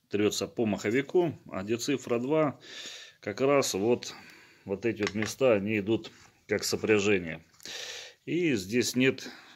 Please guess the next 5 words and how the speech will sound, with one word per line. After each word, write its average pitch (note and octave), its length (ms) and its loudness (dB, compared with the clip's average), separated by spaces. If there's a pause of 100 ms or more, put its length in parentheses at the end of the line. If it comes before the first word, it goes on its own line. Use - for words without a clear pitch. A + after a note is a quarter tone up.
(320)
четкого F#2+ 720 0
следа. G2+ 560 0 (880)
А G2 100 -4
видим, G2+ 320 0
цепляет A2+ 640 2